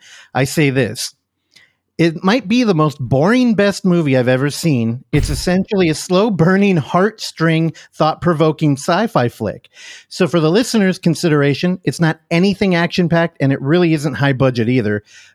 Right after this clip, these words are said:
But to me, I felt like there's really something hidden here. Plus, it gives me vibes similar to Skyman.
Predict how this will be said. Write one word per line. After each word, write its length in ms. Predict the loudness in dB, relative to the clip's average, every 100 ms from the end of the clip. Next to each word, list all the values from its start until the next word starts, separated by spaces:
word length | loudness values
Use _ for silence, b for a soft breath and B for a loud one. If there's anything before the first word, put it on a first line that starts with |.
| _
But 180 | -4 0
to 60 | 0
me, 220 | 2 0
I 60 |
felt 220 | 0 0 0
like 140 | 0
there's 220 | 0 0
really 200 | 0 0
something 460 | 0 -2 0 -2 0
hidden 320 | 0 0 2
here. 380 | 2 2 0 -4 B B B -2
Plus, 260 | 0 0
it 160 | -2 0
gives 380 | 2 2 0 0
me 160 | 0
vibes 460 | 0 -2 0 0 -2
similar 380 | -2 0 0 0
to 60 |
Skyman. 760 | -4 -6 -2 0 0 0 -2